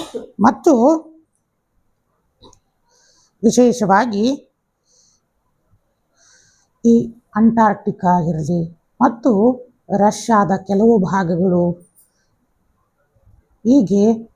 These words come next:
ಹಲವಾರು ಪ್ರದೇಶಗಳಲ್ಲಿ ಈ ಕಂಕಣಾಕೃತಿಯ ಸೂರ್ಯಗ್ರಹಣ ಸಂಭವಿಸ್ತಾ ಇರೋದ್ರಿಂದ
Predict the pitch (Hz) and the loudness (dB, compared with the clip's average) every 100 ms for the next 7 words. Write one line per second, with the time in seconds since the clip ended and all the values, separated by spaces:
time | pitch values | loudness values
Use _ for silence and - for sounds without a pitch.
0 | - 214 254 247 220 202 185 - 208 196 | -2 2 4 4 2 0 -6 -8 -6 0
1 | 240 240 175 190 320 262 196 269 339 - | 0 0 -4 0 0 2 0 0 -2 -12
2 | _ 208 226 254 185 139 - _ _ _ | _ -2 2 2 2 -4 -12 _ _ _
3 | 220 226 247 233 208 190 - 175 - 302 | 0 2 4 2 0 -4 -6 -8 -2 0
4 | 196 247 262 _ _ - 202 254 170 175 | 2 0 -2 _ _ -4 0 0 0 -2
5 | 180 165 165 143 - _ _ - - 208 | -2 -2 -6 -8 -12 _ _ -12 -2 2
6 | 202 190 185 - - 170 165 175 285 302 | 2 2 0 -4 -2 -2 -2 -2 0 2